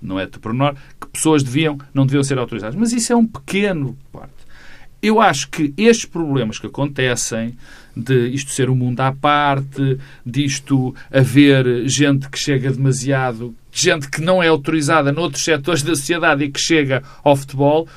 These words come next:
porque muita da gente que está no futebol, de antes, eram os, os, os, os, os construtores do sítio, lá do sítio, que chegavam a presidentes de futebol.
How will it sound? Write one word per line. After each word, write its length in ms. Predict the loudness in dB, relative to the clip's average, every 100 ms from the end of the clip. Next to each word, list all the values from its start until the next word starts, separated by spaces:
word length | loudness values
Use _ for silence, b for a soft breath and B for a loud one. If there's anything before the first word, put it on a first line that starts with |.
| B -6
porque 260 | -4 -2
muita 400 | 2 4 4 2
da 140 | 2 2
gente 320 | 2 -2 -4
que 60 | -4
está 180 | -2
no 80 | -2
futebol, 400 | -4 -6 -2 0
de 100 | 4
antes, 460 | 4 4 0 -10 -16 b b b
eram 120 | 0
os, 120 | 0 -2
os, 360 | 0 4 4 2
os, 320 | 0 -2 -2
os, 340 | 0 0 0 -2
os 100 | -2
construtores 640 | 0 -2 -4 -4 -2 -2
do 120 | -4
sítio, 500 | -6 -4 -4 -4 -2
lá 140 | 2 2
do 160 | 0
sítio, 420 | 0 -2 -4 -6
que 80 | -6
chegavam 300 | -2 0 0
a 40 | -2
presidentes 340 | -4 -6 -6
de 40 | -14
futebol. 380 | -4 0 0